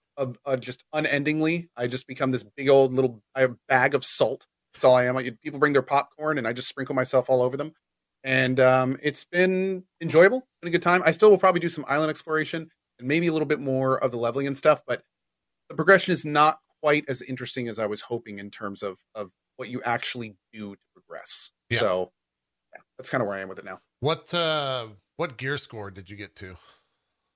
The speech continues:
Speaker 1: Uh, I wanna say I'm, like, six hundred-ish
Speaker 2: Okay,
Speaker 1: or
Speaker 2: so
Speaker 1: something.
Speaker 2: you
Speaker 1: I'm, I'm,
Speaker 2: cro-,
Speaker 1: I'm
Speaker 2: did
Speaker 1: kind
Speaker 2: you
Speaker 1: of
Speaker 2: cross the
Speaker 1: mid to
Speaker 2: first
Speaker 1: late tier one.
Speaker 2: Okay, 'cause if you were six hundred plus, that's, that's tier two. So you're, you might be right below that.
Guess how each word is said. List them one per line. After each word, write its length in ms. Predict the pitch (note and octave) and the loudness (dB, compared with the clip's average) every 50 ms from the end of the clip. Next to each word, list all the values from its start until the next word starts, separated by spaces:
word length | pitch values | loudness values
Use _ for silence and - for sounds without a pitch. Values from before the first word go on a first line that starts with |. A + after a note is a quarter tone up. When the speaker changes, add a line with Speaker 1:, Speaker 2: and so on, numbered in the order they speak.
| _ _ _ _ _ _ _ _ _ _ _ _ _ _ _ _ - | _ _ _ _ _ _ _ _ _ _ _ _ _ _ _ _ 4
Speaker 1:
Uh, 240 | D#3 E3 F3+ F3+ E3+ | 8 10 12 12 12
I 40 | E3 | 10
wanna 180 | E3 G3 A#3 A#3 | 8 6 6 4
say 220 | - - B3+ A#3+ | 2 2 2 2
I'm, 100 | A#3 G#3+ | 4 4
like, 240 | G3+ G3 F#3 F#3 - - | 4 4 4 2 -2 -10
six 1500 | - - - - - - - - _ _ _ _ _ _ _ _ _ _ _ _ _ _ _ - A2 B2 A#2+ - - - | -10 -8 -8 -8 -10 -12 -14 -18 _ _ _ _ _ _ _ _ _ _ _ _ _ _ _ -14 -14 -12 -12 -12 -12 -10
hundred-ish 680 | D#3+ E3+ F#3+ G#3 A#3 C#4 D4+ D#4 D4+ - - _ _ _ _ _ _ _ | -8 -8 -8 -8 -10 -10 -10 -10 -10 -12 -16 _ _ _ _ _ _ _
Speaker 2:
Okay, 220 | - A#2+ - - A2 | -8 -8 -6 -4 -4
Speaker 1:
or 100 | - F3+ | -4 -4
Speaker 2:
so 120 | - - | -4 -2
Speaker 1:
something. 160 | D#3 D#3 - | 0 0 0
Speaker 2:
you 60 | - D#3 | 2 2
Speaker 1:
I'm, 140 | D#3 D3+ D#3 | 2 4 6
I'm, 160 | C#3+ D3+ D3+ | 6 6 6
Speaker 2:
cro-, 80 | D3+ D#3 | 6 4
Speaker 1:
I'm 100 | D3 D3 D3 | 2 0 2
Speaker 2:
did 60 | D3+ | 4
Speaker 1:
kind 100 | F3+ F3+ | 4 6
Speaker 2:
you 40 | F3+ C#3+ | 6 4
Speaker 1:
of 60 | - | 2
Speaker 2:
cross 320 | - D3 D3 D3+ D3 - | 0 -2 -2 -2 -4 -8
the 120 | - C#3 - | -12 -16 -2
Speaker 1:
mid 180 | D3 E3 F#3+ - | 2 4 4 4
to 20 | |
Speaker 2:
first 80 | - - | 4 4
Speaker 1:
late 300 | F#3 F3 E3 D#3 D#3 - _ _ | 6 6 6 4 2 -4 _ _
tier 120 | D#3+ C#3+ C3 | -6 -4 -4
one. 360 | A2+ G2+ G2+ F#2+ - - - _ _ _ _ _ _ _ _ _ _ _ _ _ _ _ _ | -4 -6 -8 -12 -12 -14 -20 _ _ _ _ _ _ _ _ _ _ _ _ _ _ _ _
Speaker 2:
Okay, 300 | - D#3+ D#3 - C#3 A2 | -6 -6 -4 -4 -6 -8
'cause 220 | G2+ - C#3+ C3 A#2+ | -8 -6 -6 -6 -6
if 100 | C#3+ - | -4 -4
you 80 | E3+ | -2
were 100 | F#3+ F#3+ | -2 -2
six 220 | - - F#3 D#3+ - | -4 -4 -8 -8 -6
hundred 240 | E3+ D#3+ C#3+ A2+ - | -6 -6 -6 -8 -8
plus, 300 | - C#3 C#3 B2+ - - | -6 -4 -4 -4 -4 -6
that's, 340 | A#2+ A#2 - - - - | -10 -10 -10 -12 -16 -16
that's 240 | - - A#2 - - | -12 -12 -12 -12 -12
tier 200 | - - A#2+ G2+ | -12 -12 -12 -12
two. 320 | - - - G#2 G2 F#2+ _ _ _ _ | -12 -14 -16 -18 -18 -18 _ _ _ _
So 120 | _ - | _ -12
you're, 200 | A2+ A#2 B2+ C3 - | -10 -8 -8 -8 -10
you 120 | B2 C3 | -10 -6
might 200 | C3+ C3 B2+ A#2+ | -4 -4 -4 -4
be 100 | - A#2+ | -6 -6
right 220 | A2+ A2+ G#2 G2+ - | -6 -6 -6 -6 -8
below 220 | G#2 G2 G2 F#2+ | -12 -14 -14 -16
that. 240 | - - E2+ G2 - | -18 -18 -20 -20 -20